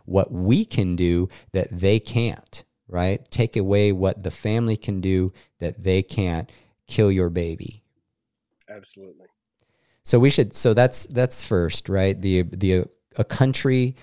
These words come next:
Speaker 1: that refuses to protect the most innocent, which are preborn children, children in the womb,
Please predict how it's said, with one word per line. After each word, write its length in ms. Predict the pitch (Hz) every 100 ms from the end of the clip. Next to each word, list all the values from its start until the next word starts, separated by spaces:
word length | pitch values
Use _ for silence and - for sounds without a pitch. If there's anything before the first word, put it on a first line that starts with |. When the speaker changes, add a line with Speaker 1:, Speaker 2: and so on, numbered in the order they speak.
| _ _
Speaker 1:
that 300 | 98 90 - _
refuses 1080 | 101 95 - - 117 127 110 95 90 90 - - _ _ -
to 200 | - 98
protect 800 | - 92 - - 104 - - 110
the 100 | 98
most 380 | 92 90 92 -
innocent, 640 | - 117 117 - 120 113 - _
which 300 | 95 90 - -
are 400 | 92 90 87 - - _
preborn 600 | - 127 123 113 113 107
children, 520 | 104 - 107 92 80 82
children 420 | - 120 123 110
in 120 | 107
the 80 | 92
womb, 480 | 90 104 90 85